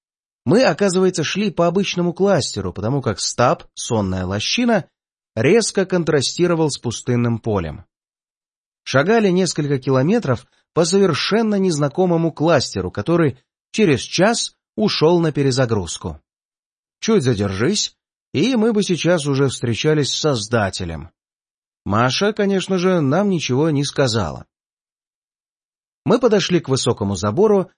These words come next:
из вертикально поставленных стройных сосен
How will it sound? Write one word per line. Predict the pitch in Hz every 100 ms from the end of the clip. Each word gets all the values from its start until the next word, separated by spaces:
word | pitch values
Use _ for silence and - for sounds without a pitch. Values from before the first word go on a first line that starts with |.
| _ -
из | 185
вертикально | 135 127 - 123 190 185 165
поставленных | 120 - - 170 160 147 127
стройных | - 127 131 131 123
сосен | - 110 92 95 80